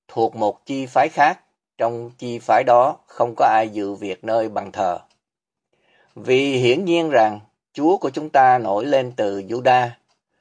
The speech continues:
Về chi phái ấy, Môi-se đã không nói điều gì về chức thầy tế lễ. Điều đó càng rõ ràng hơn nữa khi một thầy tế lễ khác được dấy lên,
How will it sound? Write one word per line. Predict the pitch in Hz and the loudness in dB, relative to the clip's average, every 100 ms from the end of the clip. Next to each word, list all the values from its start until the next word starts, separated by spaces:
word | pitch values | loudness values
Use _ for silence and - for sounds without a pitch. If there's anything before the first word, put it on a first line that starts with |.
| _ _ _ | _ _ _
Về | 110 117 | 0 0
chi | 113 147 147 | 0 0 2
phái | 143 165 | 2 4
ấy, | 151 175 - | 4 2 -6
Môi-se | 127 131 131 139 135 | -6 -4 -2 0 2
đã | 120 120 | 2 0
không | - 139 143 | 0 -2 0
nói | 139 147 | 2 2
điều | 175 117 | 2 -2
gì | 104 107 107 101 | -2 -2 -2 -2
về | 104 101 | -4 -6
chức | - 180 _ | -4 -6 _
thầy | - 98 95 92 | -4 -4 -4 0
tế | 139 | 0
lễ. | 135 98 98 131 _ _ _ _ _ _ _ _ _ _ _ _ _ _ _ _ | 2 0 -2 -6 _ _ _ _ _ _ _ _ _ _ _ _ _ _ _ _
Điều | 117 | 0
đó | 123 139 | 6 6
càng | 180 139 117 113 | 6 4 2 2
rõ | 107 143 | 2 4
ràng | 131 110 107 | 2 2 0
hơn | 117 135 | -4 -2
nữa | 117 104 135 165 _ | -2 -4 -6 -10 _
khi | _ 147 | _ -6
một | 135 107 | -6 -8
thầy | 110 104 | -6 -6
tế | 98 147 | 0 0
lễ | 123 104 | 0 -4
khác | 113 143 - | 0 0 0
được | 107 98 78 | -6 -8 -6
dấy | 110 131 | -2 0
lên, | 143 120 113 | 2 0 -2